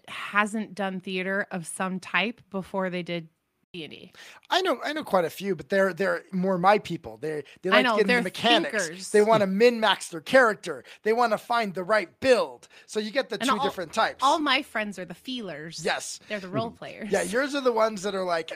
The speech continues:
Speaker 2: yeah, all, it's all about story. It's just all about that. And I'm the one that's like, "Hmm, how can I make this Gloomstalker Ranger do an extra one D six damage on the next?" <laughs> And so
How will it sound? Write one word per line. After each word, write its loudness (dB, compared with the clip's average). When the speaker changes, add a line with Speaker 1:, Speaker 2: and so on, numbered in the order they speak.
Speaker 2:
yeah, -4
all, 2
it's -8
all 4
about -2
story. 4
It's -8
just -12
all 0
about -2
that. 0
And -12
I'm -2
the -2
one -4
that's -10
like, -6
"Hmm, -8
how -4
can -6
I -4
make -8
this -12
Gloomstalker -4
Ranger -10
do -10
an -12
extra -8
one -8
D -14
six -10
damage -8
on 2
the -4
next?" -2
<laughs> -
And -8
so 4